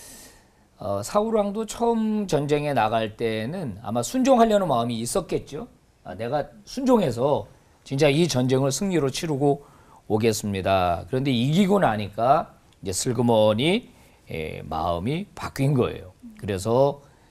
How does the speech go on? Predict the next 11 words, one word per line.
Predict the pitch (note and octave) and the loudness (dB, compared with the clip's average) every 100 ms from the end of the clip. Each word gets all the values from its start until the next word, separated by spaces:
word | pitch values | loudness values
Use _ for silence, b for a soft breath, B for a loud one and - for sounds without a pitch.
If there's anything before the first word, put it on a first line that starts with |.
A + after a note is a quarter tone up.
| _ | _
자기 | - G#2+ A#2 A2+ A2 G#2+ - - A2 | -4 -2 2 2 2 0 -4 -10 -8
생각대로 | C3+ A2+ G2 - G2+ C3+ G3 B B _ | -4 -2 -4 -4 -2 0 0 B B _
좋은 | - - - - D#3+ B2 F#2+ - | -6 -2 0 2 0 0 -6 -12
이제 | F#2+ F#2+ | -12 -10
소떼와 | - D#3 C3 A2+ G2 | -8 -2 0 2 0
양떼를 | F#2 F2 F2+ G#2+ F3+ A3 | -2 -4 -4 -4 -4 -4
끌고 | A#3 A3 G3+ B3 B3+ - - | -2 2 4 4 4 -4 -6
<clears throat> | D3+ D#3+ - | -2 -2 -2
왕 | F2+ F#2 F#2+ - | 0 0 -2 -6
온 | A#2 A#2 | -4 -2
거죠. | F#2+ D#2 E2 G#2+ F#3 | -2 -6 -2 0 0